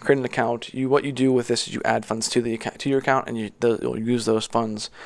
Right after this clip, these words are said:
So you don't have to worry about getting a surprise payment on your credit card.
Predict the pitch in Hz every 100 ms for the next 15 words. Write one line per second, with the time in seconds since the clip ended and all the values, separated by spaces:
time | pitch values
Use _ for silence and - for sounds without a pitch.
0 | - - - - 170 180 170 165 165 143
1 | 127 - 143 139 127 135 139 131 - 143
2 | 117 117 113 135 131 98 -